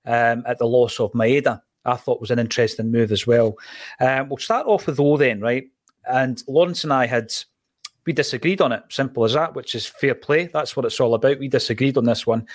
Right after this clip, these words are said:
I play Kyogo every single day of the week. Um, and when we go into this game,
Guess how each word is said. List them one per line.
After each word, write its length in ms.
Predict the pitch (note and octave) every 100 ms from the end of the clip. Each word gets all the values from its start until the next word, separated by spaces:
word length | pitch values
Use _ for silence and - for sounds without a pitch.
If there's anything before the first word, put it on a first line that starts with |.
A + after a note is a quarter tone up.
| - - - -
I 140 | F#3
play 500 | A3 - F#3 D3 A#2 - -
Kyogo 560 | - D3+ C#3 C3+ A2+ - _ _ _
every 580 | E3+ G3 D3+ D3+ C#3+ C3
single 580 | - - C#3 C3+ C3 A#2
day 220 | G#2 C3
of 60 | C3
the 60 | A2+
week. 380 | G#2+ - - _ _
Um, 440 | A#2+ A#2 A#2 A2+ A#2+
and 200 | B2 A#2
when 120 | B2
we 80 | B2+
go 140 | D3
into 220 | E3+ E3+ D3
this 220 | B2+ B2
game, 500 | A2+ B2+ A#2+ G#2